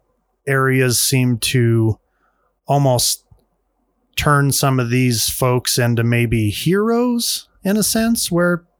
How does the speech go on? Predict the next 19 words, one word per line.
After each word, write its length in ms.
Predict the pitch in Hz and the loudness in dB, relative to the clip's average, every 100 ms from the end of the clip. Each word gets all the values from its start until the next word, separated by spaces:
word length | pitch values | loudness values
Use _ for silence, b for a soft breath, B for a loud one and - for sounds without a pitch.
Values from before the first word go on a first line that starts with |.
| _ _ _ | _ _ _
that's 200 | - 175 | -4 -2
not 180 | 208 135 | -2 -2
cool. 340 | 143 120 147 - - | 0 0 -2 -6 -2
They're 100 | 165 | 0
not 140 | 170 | 0
heroes. 400 | 143 127 117 139 | 0 2 0 0
They, 200 | 127 135 | 0 0
they 180 | 131 131 | 0 -2
lost 300 | 120 120 - | 0 0 0
the 60 | 139 | 0
war. 280 | 196 117 - _ b b b b _ | 0 -2 -6 _ b b b b _
They 120 | 127 | -2
were 120 | 127 | 0
fighting 600 | 139 - 123 123 127 120 - _ _ _ _ _ _ _ _ _ - | 0 0 2 2 0 -2 -6 _ _ _ _ _ _ _ _ _ -4
against 720 | 131 113 139 147 - - - _ _ _ _ _ _ _ _ | -4 0 0 0 -2 -4 -10 _ _ _ _ _ _ _ _
what 200 | 143 135 | -2 0
was 140 | 123 113 | 2 0
right. 280 | 117 80 - _ _ _ _ b b b | 0 -4 -14 _ _ _ _ b b b
So 460 | - 190 131 156 | 0 2 2 0